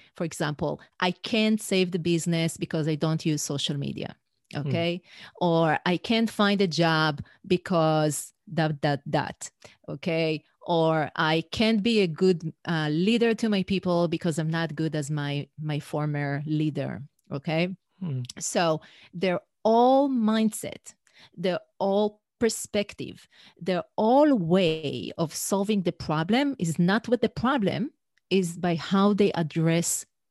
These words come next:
Speaker 1: a specific solution. And that's why I call myself an out-of-the-box coach,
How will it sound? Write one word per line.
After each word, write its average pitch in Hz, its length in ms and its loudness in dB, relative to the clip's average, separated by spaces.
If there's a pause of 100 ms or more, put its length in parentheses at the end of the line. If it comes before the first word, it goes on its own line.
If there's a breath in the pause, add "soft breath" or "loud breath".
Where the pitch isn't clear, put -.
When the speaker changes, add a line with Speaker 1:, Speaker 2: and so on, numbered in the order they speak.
(120)
Speaker 1:
a 175 60 -2
specific - 600 -4
solution. - 680 -2 (1120 loud breath)
And 196 140 0
that's 240 200 0
why 262 120 4
I 220 60 4
call 208 200 2
myself 196 420 -2
an 175 160 -2
out-of-the-box 160 840 -4
coach, 190 640 -2